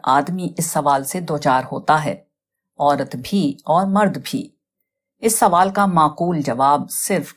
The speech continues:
आलम आखिरत के अकीदे में मिलता है। अगर मौत के बाद एक और दुनिया को ना माना जाए,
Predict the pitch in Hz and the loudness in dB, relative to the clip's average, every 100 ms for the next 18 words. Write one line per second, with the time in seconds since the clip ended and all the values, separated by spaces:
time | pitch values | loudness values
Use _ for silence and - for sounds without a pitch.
0 | - 151 151 147 143 147 147 - 147 - | 0 2 2 -2 0 2 0 0 -4 -4
1 | 151 147 165 160 143 143 143 190 170 - | -8 -4 -4 -2 -4 -4 -4 -2 -2 0
2 | 156 156 131 - _ _ _ _ _ _ | 0 0 -2 -12 _ _ _ _ _ _
3 | _ 175 226 196 147 131 - 139 131 131 | _ 2 4 4 4 2 0 0 2 2
4 | 131 - 156 - 139 151 139 135 135 139 | -2 -6 -6 -2 0 0 0 -2 0 -2
5 | 143 175 151 170 147 120 131 131 131 143 | -4 -4 0 2 2 0 -2 -2 0 0